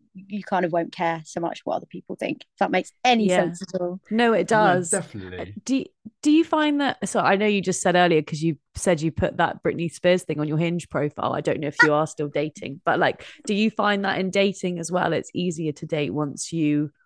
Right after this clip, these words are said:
Speaker 2: are more accepting of yourself? 'Cause I know that when I first started dating, I was so preoccupied with what other people thought about me that I was actually just then not actually being real or genuine at all. I was just catering myself to each person
Speaker 1: other
Speaker 2: that I would
Speaker 1: people.
Speaker 2: date.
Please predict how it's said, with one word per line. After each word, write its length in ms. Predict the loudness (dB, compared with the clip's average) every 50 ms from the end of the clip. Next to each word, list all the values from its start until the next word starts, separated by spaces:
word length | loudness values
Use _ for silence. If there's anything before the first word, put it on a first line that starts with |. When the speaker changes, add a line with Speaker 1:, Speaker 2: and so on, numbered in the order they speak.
| _ -6
Speaker 2:
are 160 | -6 -4 -4
more 280 | -2 -2 -2 -2 -2
accepting 500 | -2 -4 -6 -6 -8 -8 -8 -8 -6 -6
of 120 | -6 -6 -6
yourself? 480 | -6 -4 -4 -2 -2 -2 -4 -6 -6
'Cause 140 | -8 -4 -2
I 100 | 0 0
know 140 | 2 2 2
that 100 | 2 2
when 100 | 2 2
I 120 | 2 2 2
first 280 | 0 -2 -4 -4 -4 -4
started 260 | -4 -6 -6 -4 -2
dating, 440 | -2 0 0 0 -2 -4 -6 -6 -2
I 180 | -2 -2 -2 -2
was 220 | -2 -6 -8 -10 -14 -18 -20 -20 -10
so 200 | -2 2 2 2 2
preoccupied 580 | 2 2 0 0 0 -2 -6 -4 -4 -2 -2
with 160 | -2 -4 -4 -4
what 120 | -4 -2 -2
other 140 | -2 -4 -6
people 260 | -8 -8 -8 -8 -6
thought 220 | -4 -4 -4 -2
about 320 | -2 -2 -2 -2 -2 -4 -6
me 340 | -8 -8 -6 -6 -8 -8 -12 _ -20 -20 -12 _ 0
that 80 | 2
I 60 | 2 2
was 120 | 2 2
actually 320 | 2 0 0 -2 -4 -6 -6
just 220 | -4 -6 -4 -2
then 240 | -2 -2 -2 -2 -2
not 240 | -2 -4 -4 -4 -4 -6
actually 340 | -6 -6 -6 -8 -8 -6
being 320 | -2 0 0 0 0 0 -2
real 240 | 0 0 0 0 0
or 60 | -2
genuine 420 | -2 -2 -2 -2 -2 -4 -4 -4
at 180 | -4 -6 -4 -4
all. 240 | -2 -2 0 0 0
I 60 | 0
was 160 | 0 -2 -4
just 140 | -8 -12 -8
catering 720 | -2 -2 -2 -2 -2 -4 -4 -2 0 0 -2 -4 -4 -2
myself 600 | 0 0 0 0 0 0 0 2 2 0 -2 -4 -8
to 120 | -8 -6 -4 -4
each 220 | -4 -4 -6 -8
person 300 | -4 0 0 2 4 4 4
Speaker 1:
other 140 | 4 4 2
Speaker 2:
that 40 | 0
I 120 | 0 0
would 140 | 0 -2 -4 -4
Speaker 1:
people. 220 | -6 -6 -4 0 0
Speaker 2:
date. 360 | 2 2 2 0 -2 -6